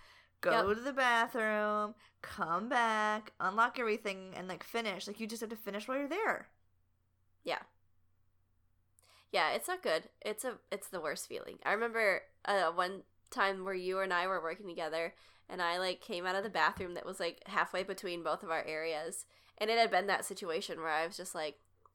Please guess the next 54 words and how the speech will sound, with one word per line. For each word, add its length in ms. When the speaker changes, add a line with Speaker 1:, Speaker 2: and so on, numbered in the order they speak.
Speaker 2:
"Man, 260
I 120
gotta 240
shit," 320
and 100
I 120
just 160
hadn't 380
for, 140
like, 200
hours 300
and 100
hours. 400
And 160
then 360
I 80
finally 320
did, 440
and 140
I 80
come 240
out 160
of 80
there, 240
and 120
I 120
was 140
<laughs> 0
so, 240
I 160
don't 180
know 160
if 80
I 140
just, 160
like, 240
all 180
the 80
electrolytes 580
left 180
my 160
body 360
or 160
what, 340
<laughs> 40
but 120
I 100
came 240
out 140
and 80
I 60
was, 80
like, 160
pale. 480